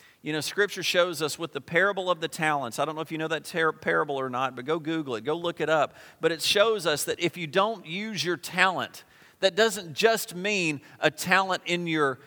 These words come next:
in your physical body. However, I think it does mean that also. But in what God has blessed you with, if you don't use it, do you know what God says he will do?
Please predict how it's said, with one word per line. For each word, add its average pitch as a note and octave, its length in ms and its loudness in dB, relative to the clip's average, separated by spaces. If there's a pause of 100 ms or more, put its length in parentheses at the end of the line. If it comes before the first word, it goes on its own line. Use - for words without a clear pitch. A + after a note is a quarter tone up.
(140)
in E3+ 140 -2
your D3+ 140 2
physical F3+ 480 0
body. E3 380 4
However, D#3 360 2
I C3+ 60 6
think E3 240 -4
it A#2+ 140 -4
does C#3+ 260 4
mean D3+ 360 -2
that A#2 280 -2
also. B2 560 -4 (880)
But F3 160 -4
in E3+ 220 0
what G3 300 4
God G3+ 260 4
has D#3+ 240 0
blessed G#3+ 480 2
you F3 100 -2
with, D3+ 320 2
if F3+ 160 2
you G3+ 120 -4
don't F#3 260 0
use G#3 320 -2
it, F3 80 0
do F#3+ 80 -6
you A3 40 -4
know A#3 120 0
what G3 180 2
God G3+ 220 4
says G#3 260 0
he G#3 120 -6
will F#3+ 120 -4
do? A#3 340 -2